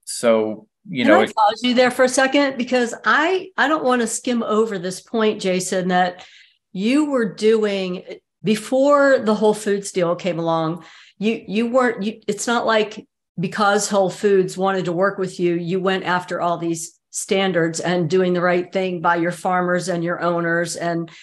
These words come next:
Speaker 2: the whole fair trade, fair, fair deal, hundred percent, hundred percent, hundred percent. You were doing that because that was the right thing to do. And I think that's a really important, like, good corporate citizen, even though you weren't thinking of yourselves as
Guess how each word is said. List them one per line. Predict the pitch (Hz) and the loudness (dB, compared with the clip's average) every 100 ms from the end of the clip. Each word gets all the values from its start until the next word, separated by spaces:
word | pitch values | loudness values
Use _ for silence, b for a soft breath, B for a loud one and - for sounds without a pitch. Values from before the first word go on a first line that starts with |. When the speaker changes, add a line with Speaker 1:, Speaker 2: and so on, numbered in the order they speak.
| - | -4
Speaker 2:
the | 180 170 160 | 0 2 2
whole | 202 196 | 2 0
fair | - - 190 185 | 0 -2 0 0
trade, | 185 208 185 180 175 | 0 -2 0 -2 -6
fair, | - 190 180 185 - | -6 0 0 -2 -8
fair | - 190 185 | -4 -2 0
deal, | 170 170 190 175 165 | 0 2 4 4 2
hundred | 165 202 196 180 156 | -2 -2 -2 -2 -4
percent, | 185 - 185 180 | -8 -2 -2 0
hundred | 196 180 | -2 -2
percent, | 185 208 180 | -2 0 0
hundred | 165 190 175 | 0 -2 0
percent. | 180 - 190 165 - B | -2 0 0 -2 -6 B
You | 214 262 403 | 4 6 6
were | 381 | 4
doing | 262 269 254 233 | 4 2 2 2
that | 208 214 - | 2 2 0
because | 185 214 185 | -2 0 2
that | 190 175 | 0 0
was | 175 | -2
the | 180 | -2
right | 175 170 | -2 -2
thing | 180 | -4
to | 165 | -4
do. | 156 180 156 - | -2 0 0 0
And | 180 | -2
I | 180 202 | 0 0
think | 208 214 202 190 - | 0 -2 -2 -4 -6
that's | 156 185 185 202 | 0 0 0 -2
a | 165 | -2
really | 185 180 180 160 | 0 2 0 0
important, | 170 - 208 196 175 160 | -4 -2 0 2 0 -4
like, | 156 165 160 | 0 -2 -2
good | 190 185 160 | -2 -2 -2
corporate | 196 185 185 160 | -2 -2 0 -4
citizen, | - 190 180 180 196 185 | -2 -2 -2 -2 -2 0
even | 180 | 0
though | 180 | 2
you | 175 175 | 4 4
weren't | 180 160 | 0 -2
thinking | 190 185 190 | -2 -2 -2
of | 180 | -2
yourselves | 185 180 190 180 175 | -4 -2 2 2 0
as | 170 160 | -4 -4